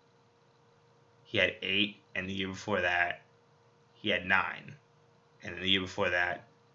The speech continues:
he had four. So, four touchdowns in twenty seventeen, eight touchdowns in twenty eighteen, nine touchdowns in twenty nineteen, seven touchdowns in twenty twenty,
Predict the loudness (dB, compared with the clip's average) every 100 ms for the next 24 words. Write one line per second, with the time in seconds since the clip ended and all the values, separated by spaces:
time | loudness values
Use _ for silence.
0 | _ -6 -6 -6 -12 -14 -18 -20 _ _
1 | _ _ _ _ _ _ _ -10 -6 -6
2 | -8 -14 _ _ _ _ _ _ _ _
3 | _ -2 2 4 2 -2 -2 2 2 2
4 | 0 0 2 4 2 2 -4 -4 -2 -4
5 | -10 _ _ -6 0 2 2 2 0 -2
6 | -2 -8 -10 -10 -14 -6 -2 0 0 -2
7 | -6 -4 -6 -8 -14 -20 _ -8 -4 -2
8 | -2 -2 -2 0 -2 -2 -2 0 0 -2
9 | -2 -4 -4 -6 -12 -20 -20 _ _ _
10 | -10 -4 -2 0 -2 0 0 0 -2 0
11 | 0 0 -2 -2 -4